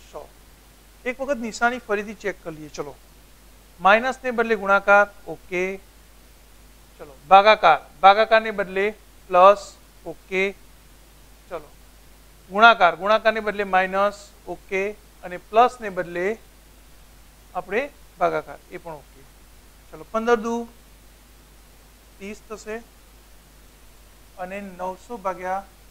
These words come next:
નેવું એટલે જવાબ આવશે દસ માઇનસ સો.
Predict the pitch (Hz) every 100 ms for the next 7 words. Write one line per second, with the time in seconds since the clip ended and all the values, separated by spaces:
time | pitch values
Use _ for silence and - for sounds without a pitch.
0 | - 190 196 170 170 170 175 175 170 160
1 | - 170 202 - - - - - - 151
2 | 156 165 180 - - - - - - -
3 | - - - - - - - - - -
4 | - - - - - - - - - -
5 | - - - - - - 170 185 214 208
6 | 165 160 180 - - - - - - -
7 | - - - - - - - - - -
8 | - 190